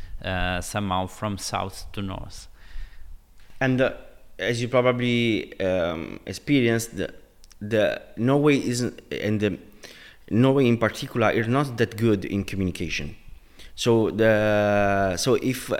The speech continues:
Speaker 2: as said, they are very good in public fundings, in, uh, uh, creating, like, a sense of community,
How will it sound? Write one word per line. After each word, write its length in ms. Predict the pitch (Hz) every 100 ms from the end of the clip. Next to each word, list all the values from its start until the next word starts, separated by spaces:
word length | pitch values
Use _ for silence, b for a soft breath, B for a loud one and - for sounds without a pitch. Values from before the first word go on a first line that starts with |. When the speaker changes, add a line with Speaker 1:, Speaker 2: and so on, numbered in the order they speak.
| -
Speaker 2:
as 140 | 139 127
said, 460 | - 147 151 135 120
they 120 | 123
are 160 | 117
very 260 | 107 127 143
good 260 | 127 131 123
in 200 | 110 101
public 320 | 120 160 170
fundings, 600 | - 165 160 156 160 -
in, 220 | 98 95
uh, 160 | 90 82 B B B -
uh, 180 | 98 92 -
creating, 380 | 113 117 151
like, 240 | 131 101 -
a 540 | 107 98 95 92 90
sense 240 | - 127 165
of 80 | -
community, 500 | 139 131 135 151